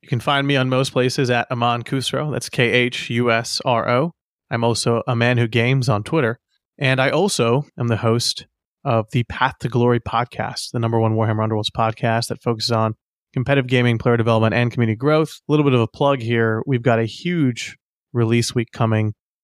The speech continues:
So if you're interested in Warhammer Underworlds, take a look at Path to Glory this Saturday because we're gonna have blog articles, YouTube videos, and a ton of podcasts for you to consume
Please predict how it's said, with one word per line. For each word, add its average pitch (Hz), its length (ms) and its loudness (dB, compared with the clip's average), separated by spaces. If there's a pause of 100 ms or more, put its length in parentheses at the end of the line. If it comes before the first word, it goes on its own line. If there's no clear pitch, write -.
(180)
So - 140 -2
if - 80 -2
you're 117 120 -4
interested 156 360 0
in 123 60 0
Warhammer 120 380 0
Underworlds, 120 580 -2 (440)
take 135 180 -2
a 117 40 0
look 113 260 0
at 113 200 -2
Path 110 260 -2
to 117 60 -10
Glory 117 340 0
this 113 180 0
Saturday 120 480 2
because 113 260 -4
we're 113 80 -2
gonna 113 140 -2
have 107 200 -2
blog 127 260 0
articles, 113 640 -2 (380)
YouTube 131 380 0
videos, 104 500 2 (380)
and 110 340 2
a 101 160 -12
ton 117 180 -2
of 113 80 -2
podcasts 110 580 0
for 117 100 -6
you 113 80 2
to 110 100 0
consume 117 580 0